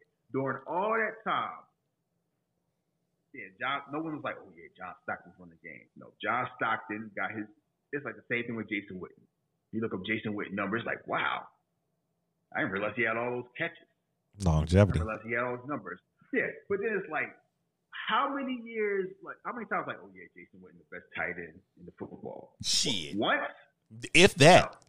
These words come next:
Speaker 1: 'cause it was like, yeah, 'cause you had Shannon Sharpe, and then you had Tony Gonzalez, and then you had Gronk. And Kelsey, it was never a time like, "Oh, yeah, Jason Witten, he's the linchpin." And, like, he, he was, he had longevity,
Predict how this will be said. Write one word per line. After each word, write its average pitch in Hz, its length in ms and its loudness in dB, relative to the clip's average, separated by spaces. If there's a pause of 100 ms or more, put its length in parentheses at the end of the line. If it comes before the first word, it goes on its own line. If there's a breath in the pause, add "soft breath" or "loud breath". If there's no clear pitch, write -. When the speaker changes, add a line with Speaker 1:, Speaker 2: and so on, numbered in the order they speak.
(220)
Speaker 1:
'cause 170 160 -2
it 180 80 0
was 123 180 -6
like, 104 180 -2 (440)
yeah, 139 240 -6 (260)
'cause 101 140 -14 (140)
you 160 100 -12
had 85 320 -4 (240)
Shannon 127 400 -2
Sharpe, 95 320 -8 (480)
and 85 100 -16
then 90 140 -8
you 101 100 -6
had 90 220 -4
Tony 113 220 -4
Gonzalez, 107 580 -2 (640)
and 104 160 2
then 107 160 2
you 120 100 -2 (100)
had 143 380 2
Gronk. 214 240 -2 (1000)
And 165 180 -14
Kelsey, 220 280 -6
it - 20 -6
was 214 160 0
never 247 140 0
a - 100 -6
time 143 200 -4
like, 101 160 -14
"Oh, 92 200 -20
yeah, 92 160 -18 (100)
Jason 92 340 -20
Witten, 98 240 -16
he's 107 180 -18
the 67 100 -20 (100)
linchpin." 107 440 -8
And, 190 80 -6
like, 147 180 -2 (340)
he, 262 320 -2 (300)
he 190 240 -8
was, 156 240 -2 (340)
he 165 160 -2
had 113 180 0
longevity, 120 800 -6